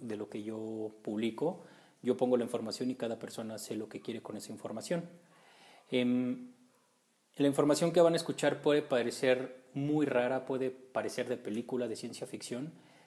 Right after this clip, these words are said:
pero es completamente real. No es mi intención que crean la información que publico, ni este video, ni todos los que he publicado, ni los que voy a seguir publicando,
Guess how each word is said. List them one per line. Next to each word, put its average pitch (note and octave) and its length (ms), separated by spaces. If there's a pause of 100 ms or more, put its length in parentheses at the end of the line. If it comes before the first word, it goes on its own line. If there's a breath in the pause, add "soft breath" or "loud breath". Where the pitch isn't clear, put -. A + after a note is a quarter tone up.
(140)
pero B2+ 220
es C3+ 100
completamente B2+ 640
real. G#2+ 240 (800 soft breath)
No C3+ 300
es C3 100
mi C#3 80
intención A#2+ 520
que A2+ 160
crean B2 260
la C3 40
información A2 600
que A#2+ 80
publico, C3 640
ni G#2+ 260
este G#2+ 200
video, A2+ 260
ni A2 140
todos A2+ 180
los A2 100
que - 120
he G2 40
publicado, A2+ 420
ni G#2+ 120
los G2 140
que G#2+ 100
voy A#2+ 140
a - 20
seguir A#2 240
publicando, G#2+ 600